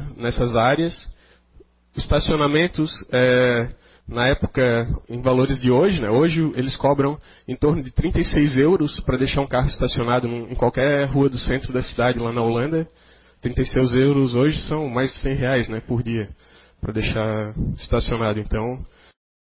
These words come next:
olha o valor que eles estão colocando em cima disso. A partir de, da, dos anos dois mil foram instituídos taxas por quilometragem rodada. Então, se tu vai andar de carro, tu vai pagar pra andar de carro.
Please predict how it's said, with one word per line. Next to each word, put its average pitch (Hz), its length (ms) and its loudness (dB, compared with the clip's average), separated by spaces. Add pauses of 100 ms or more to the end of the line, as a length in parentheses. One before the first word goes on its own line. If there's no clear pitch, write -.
(300)
olha 131 360 2 (580)
o 151 360 0
valor 139 340 0
que 139 280 0 (240)
eles 135 180 -2
estão 139 120 -2
colocando 139 380 0
em 143 60 0
cima 147 280 0
disso. - 560 0 (1800)
A 127 60 -2
partir 160 380 4
de, 143 720 6
da, 131 180 2 (160)
dos 131 240 2
anos 151 240 2
dois 139 220 4
mil 156 160 4
foram 147 200 2
instituídos 147 540 0
taxas 147 380 0
por 135 160 2
quilometragem 131 580 2
rodada. 127 500 2 (560)
Então, 117 160 -4
se - 80 -6
tu - 80 -10
vai 120 140 2
andar 123 160 4
de 123 80 -2
carro, 143 360 2
tu - 80 -4
vai 156 100 2
pagar 139 440 0 (380)
pra 139 140 0
andar 139 160 2
de - 80 -2
carro. 101 500 -2